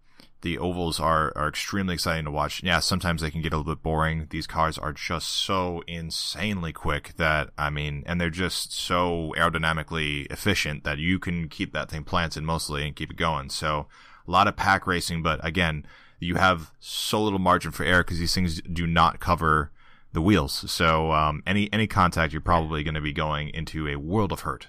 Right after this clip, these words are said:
So, but the thing that I love about this, dude, is if you look at the silly season, the su-, just, just the upcoming driver list, the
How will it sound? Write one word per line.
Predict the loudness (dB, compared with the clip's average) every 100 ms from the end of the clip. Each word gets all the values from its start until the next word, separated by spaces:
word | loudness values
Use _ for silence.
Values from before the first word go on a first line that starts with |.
| -12
So, | -2 2 2 0 -6 -18 -20 0
but | 4 4 2 -6
the | 0 0
thing | 2 0 2
that | 0 4
I | 6 6
love | 4 -2
about | -4 -6 -2
this, | 0 0
dude, | -2 -2 -2
is | 0 0 0
if | -2 2
you | 4
look | 4 4 2 2
at | 2 2 2
the | -4
silly | -4 -2 2 2 2
season, | 2 2 2
the | -2
su-, | 0 0 0 -2
just, | 0 -2 -6 -12 -2
just | 0 2
the | 4 4 4
upcoming | 0 2 2 2 2
driver | 0 0 0 -4
list, | -8 -8 -12 -16 -10 -10 -10 2
the | 4